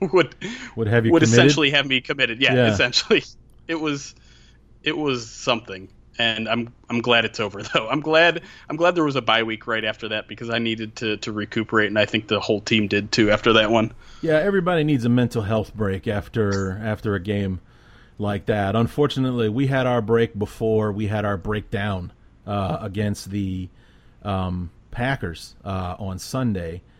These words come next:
Speaker 1: Mm-hmm.
Speaker 2: And it, it, that's what's been so maddening about this team. You know, you come out week one, and we, we exceed all expectations by damn near taking the N F C champs,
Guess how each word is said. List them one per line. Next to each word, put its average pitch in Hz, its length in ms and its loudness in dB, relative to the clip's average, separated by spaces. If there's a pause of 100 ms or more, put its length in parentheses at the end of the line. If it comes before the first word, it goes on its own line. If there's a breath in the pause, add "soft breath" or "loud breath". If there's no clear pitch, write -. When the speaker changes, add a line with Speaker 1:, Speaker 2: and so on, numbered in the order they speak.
(280 soft breath)
Speaker 1:
Mm-hmm. 92 160 -8
Speaker 2:
And 117 240 2
it, 139 200 -2
it, 156 260 0
that's 196 280 2
what's 214 220 0
been 143 420 2
so 156 260 0
maddening 123 640 0
about 101 340 -4
this 95 180 -8
team. 87 380 -6 (460 soft breath)
You 107 100 0
know, 101 80 2
you 107 160 2
come 156 240 -2
out 147 260 2
week 123 320 -2
one, 101 460 0 (440 soft breath)
and 117 280 2
we, 123 440 4
we 131 360 0
exceed 147 640 0
all 160 320 6
expectations 117 920 -2
by 104 240 -2
damn 131 420 0
near 120 180 4
taking 113 440 -2
the 107 100 2
N 107 100 0
F 101 140 -4
C 104 160 -6
champs, 98 640 -6